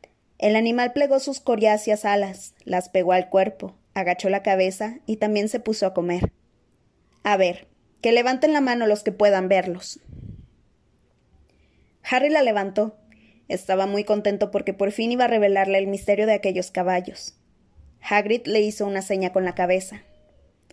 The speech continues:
"Sí, claro, ya sabía que tú los verías, Harry", dijo con seriedad. "Y tú también, ¿eh, Neville?". "Y, perdone",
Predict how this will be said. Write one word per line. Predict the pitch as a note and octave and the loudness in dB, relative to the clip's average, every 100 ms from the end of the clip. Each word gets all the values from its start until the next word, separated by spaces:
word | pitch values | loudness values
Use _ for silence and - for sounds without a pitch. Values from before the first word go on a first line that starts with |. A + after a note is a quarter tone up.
| _ _ | _ _
"Sí, | - A#3 | -12 -10
claro, | G#3+ G3+ F#3 F3+ F3+ - - | -4 2 2 2 -2 -16 -6
ya | - A#3+ | -2 0
sabía | C#4+ C4 | 2 2
que | B3+ A3+ | 0 0
tú | G#3+ | 2
los | G3+ F#3+ | 2 0
verías, | F#3+ F3+ F3+ F3+ - | 0 2 0 0 -4
Harry", | F3+ F3+ F3+ _ _ _ _ _ _ - | -4 -4 -8 _ _ _ _ _ _ -6
dijo | F3+ F#3+ F#3+ | -4 -2 -2
con | F#3+ | -2
seriedad. | F#3 F#3+ F#3 F#3+ F#3+ G3 - _ _ _ _ _ | -2 0 2 4 2 0 -16 _ _ _ _ _
"Y | - | -10
tú | G3 | -6
también, | F#3+ G3 F#3+ G#3 A3 | -2 0 2 2 2
¿eh, | F#3+ | 0
Neville?". | F#3+ G3 A#3+ D#4+ - _ _ _ _ _ _ _ _ | 0 0 0 -4 -6 _ _ _ _ _ _ _ _
"Y, | A3+ A#3 A#3 A#3 A3 - | -6 -2 -2 -2 -4 -4
perdone", | - C4 C4+ B3+ G#3 F#3 F#3 | -2 2 2 2 -2 -4 -8